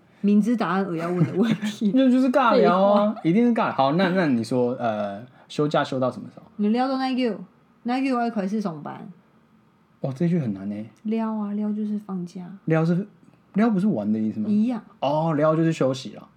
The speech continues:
Speaker 1: 嗯，嗯，就是你今天怎么有空啊？给别人撩，我今天放假。
Speaker 2: 嗯。哦，那，哦，撩也是休息的意思。好，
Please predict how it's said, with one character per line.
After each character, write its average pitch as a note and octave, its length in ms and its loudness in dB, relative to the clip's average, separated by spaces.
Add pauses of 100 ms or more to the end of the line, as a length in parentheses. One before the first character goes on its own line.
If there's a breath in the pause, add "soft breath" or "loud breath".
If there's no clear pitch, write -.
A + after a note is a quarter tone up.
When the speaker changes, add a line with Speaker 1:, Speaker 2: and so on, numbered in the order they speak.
(120)
Speaker 1:
嗯， G3 380 -4
嗯， G#3 200 0 (220)
就 B3+ 100 -4
是 A#3+ 180 0
你 G3+ 140 2
今 G#3+ 120 -2
天 B3+ 80 2
怎 A3 40 2
么 F#3 80 0
有 E3+ 140 -6
空 F#3 240 -6
啊？ D#3+ 100 -10
给 E3+ 120 -6
别 F3 160 -4
人 G3+ 240 0
撩， E3+ 280 -6
我 D#3 160 -12
今 E3 120 -6
天 E3+ 80 -4
放 E3 200 -8
假。 - 240 -14 (100)
Speaker 2:
嗯。 G#3 100 2
哦， G3+ 240 4 (100)
那， C3 300 0
哦， G3 320 4
撩 G3+ 240 4
也 B2+ 120 2
是 D#3+ 140 0
休 D3 220 0
息 C#3 140 -4
的 A2+ 120 0
意 A#2 140 0
思。 A#2 200 -4 (220)
好， G#2+ 320 -6